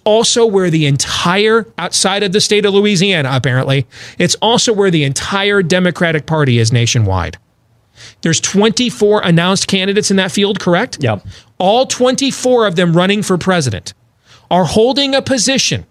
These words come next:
Speaker 1: on what has been the most hotly debated issue of this age, abortion. They're all holding a position that even with the most favorable sampling possible,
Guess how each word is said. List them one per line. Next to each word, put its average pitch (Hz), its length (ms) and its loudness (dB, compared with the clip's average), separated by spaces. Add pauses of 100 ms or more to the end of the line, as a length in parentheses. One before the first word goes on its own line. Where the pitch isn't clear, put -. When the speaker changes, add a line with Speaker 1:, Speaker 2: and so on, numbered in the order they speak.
(460)
Speaker 1:
on 196 240 0
what 233 160 0
has 220 240 0
been 214 180 0
the 190 100 0
most 170 300 0
hotly 254 460 -4
debated 220 680 0
issue 220 460 -2
of 156 180 -2
this 190 320 0
age, 147 460 0
abortion. 151 520 0 (920)
They're 190 220 0
all 226 260 2
holding 269 400 0
a 262 80 0
position 196 560 -2 (260)
that 202 180 0
even 247 300 2
with 247 140 2
the 247 100 0
most 202 400 0
favorable 294 1040 0
sampling 254 720 -2 (160)
possible, 175 680 -2